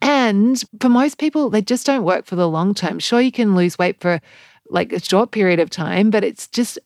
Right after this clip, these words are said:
not sustainable. And for me and, like, people I work with, it's much more effective to focus on, like, building healthy habits around eating well and also learning how to listen to your body, like, to tune in and, and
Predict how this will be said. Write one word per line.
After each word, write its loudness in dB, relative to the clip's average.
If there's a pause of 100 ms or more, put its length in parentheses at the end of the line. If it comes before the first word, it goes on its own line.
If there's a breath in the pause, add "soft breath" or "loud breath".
not -2
sustainable. -2 (100)
And 0
for 2
me 4
and, -6
like, -6
people -2
I 2
work 0
with, -2
it's -6
much -4
more 0
effective -4
to -8
focus -4
on, -2
like, -6
building 2
healthy 0
habits -2
around -4
eating -4
well 0 (420 loud breath)
and 2
also 0
learning 2
how 0
to 0
listen 0
to -4
your 0
body, 0
like, -6
to -4
tune 0
in 4
and, -2
and 0